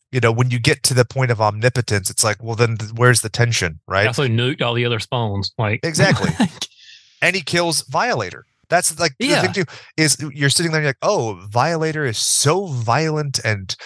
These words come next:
Speaker 1: loathsome and scheming, he can camouflage as the set itself and
Speaker 2: He
Speaker 1: come out and attack them."
Speaker 2: Yeah. And it's also, like, in the comics, Violator has several brothers.
Speaker 1: Mm-hmm.
Speaker 2: Like, if they made a movie and it just,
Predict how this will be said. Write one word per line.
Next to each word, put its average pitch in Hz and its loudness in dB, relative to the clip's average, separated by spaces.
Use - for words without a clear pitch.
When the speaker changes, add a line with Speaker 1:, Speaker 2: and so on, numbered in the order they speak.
Speaker 1:
loathsome 139 0
and 104 -8
scheming, 143 2
he 127 6
can 101 0
camouflage 147 0
as 110 2
the - -10
set - 0
itself 147 -2
and 113 -4
Speaker 2:
He 262 0
Speaker 1:
come 131 0
out 120 4
and 98 -2
attack - -4
them." 117 0
Speaker 2:
Yeah. - -6
And 175 2
it's 175 0
also, 220 0
like, 180 -2
in 147 2
the 135 0
comics, 202 -2
Violator 131 0
has 110 -2
several 110 -2
brothers. 104 -4
Speaker 1:
Mm-hmm. 117 4
Speaker 2:
Like, 135 2
if 131 -2
they 175 0
made 170 0
a 131 0
movie 123 0
and 113 -2
it 117 -2
just, 110 -2